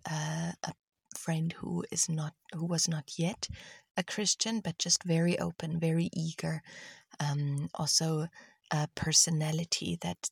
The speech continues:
that loves learning and learning more and studying together and discussing things. So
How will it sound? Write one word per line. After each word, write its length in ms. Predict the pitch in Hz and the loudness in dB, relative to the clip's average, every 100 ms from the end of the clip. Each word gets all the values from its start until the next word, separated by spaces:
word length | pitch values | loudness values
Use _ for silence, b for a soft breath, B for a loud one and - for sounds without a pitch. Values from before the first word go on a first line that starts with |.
| - | -6
that 120 | 165 _ - | -8 _ -6
loves 680 | 151 160 165 - - - - b b b _ | -2 0 0 4 6 6 4 b b b _
learning 800 | 156 156 156 156 151 160 175 - | 2 4 4 4 2 2 0 -2
and 180 | - 175 165 | -4 -6 -4
learning 640 | 160 160 160 160 170 151 - | -2 -2 0 0 0 -2 -2
more 340 | 147 160 160 | 0 2 2
and 160 | - 156 | 0 2
studying 600 | - - 170 170 - - | 2 2 0 0 0 0
together 420 | - - - 185 | 2 2 0 0
and 140 | 190 190 | -4 0
discussing 640 | - - 165 - - 180 | 2 2 0 -2 -2 -4
things. 340 | - 180 170 - B B B B | -6 -6 -4 -6 B B B B
So 400 | - 160 151 156 | -4 0 0 -2